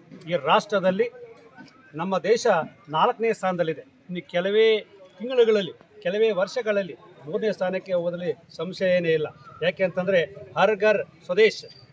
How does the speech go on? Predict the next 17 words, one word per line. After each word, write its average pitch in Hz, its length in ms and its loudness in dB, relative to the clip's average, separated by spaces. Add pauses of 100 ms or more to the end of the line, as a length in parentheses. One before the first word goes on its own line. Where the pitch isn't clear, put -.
(180)
ನಾವು 208 180 2 (120)
ಸ್ವದೇಶ, 190 300 -2 (380)
ನಮ್ಮ 180 120 -4 (100)
ಮನೆ 202 120 2 (120)
ಸ್ವದೇಶ, 196 280 -2 (720)
ನಮ್ಮ 202 120 -2 (180)
ವಸ್ತುಗಳು 233 360 0
ಸ್ವದೇಶ, 208 260 0 (300)
ಈ 190 40 -12 (100)
ಒಂದು 202 140 -6 (100)
ನಿಟ್ಟಿನಲ್ಲಿ 196 480 -4 (420)
ನಮ್ಮ 160 200 -8 (100)
ಸನ್ಮಾನ್ಯ 180 400 -6
ಪ್ರಧಾನಮಂತ್ರಿಗಳು 190 680 0 (120)
ಏನು 190 140 -2 (340)
ಕಾನ್ಸೆಪ್ಟ್ 165 360 -2
ಹಾಕಿದ್ದಾರೆ, 180 360 2